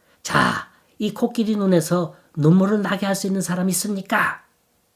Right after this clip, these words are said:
단 오직 말로써 이 코끼리를 감동시켜야 한다는 거예요.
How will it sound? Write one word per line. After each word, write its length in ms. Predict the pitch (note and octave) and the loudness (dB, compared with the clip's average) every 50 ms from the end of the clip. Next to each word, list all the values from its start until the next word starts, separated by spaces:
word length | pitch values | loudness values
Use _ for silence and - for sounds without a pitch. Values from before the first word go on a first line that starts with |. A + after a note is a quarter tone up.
| _ _ _ _ _ _ _ _ _ _ _ _ _ - | _ _ _ _ _ _ _ _ _ _ _ _ _ -8
단 320 | - - F3+ D3+ - - - | 0 0 0 0 0 -4 -2
오직 320 | D3+ E3 E3+ E3+ A3 F3+ | 0 0 2 0 -2 -4
말로써 600 | C3+ B2 C3 D3+ F3+ F#3+ G3 F#3 - A3 G#3 G#3 - | -4 -2 2 2 4 4 2 0 -2 -4 -6 -6 -6
이 120 | - G3+ | -8 -8
코끼리를 640 | F#3+ - - _ _ - F#3 E3+ E3 F#3 F#3 F3+ F3+ - _ _ _ _ _ - | -8 -10 -16 _ _ -4 -4 -2 0 -2 -2 -4 -4 -10 _ _ _ _ _ -4
감동시켜야 720 | - F3+ F3 F#3 F#3 G3+ G3 E3+ - - - - - A3+ | -2 0 0 0 0 -2 -4 -4 -6 -8 -10 -6 -4 -4
한다는 340 | G#3+ A3 G#3 G#3+ G#3 G#3+ G#3 | -4 -4 -4 -6 -6 -6 -6
거예요. 400 | G3 G3 F#3+ F#3 F#3 F3 D#3+ - | -6 -4 -4 -4 -4 -4 -6 -10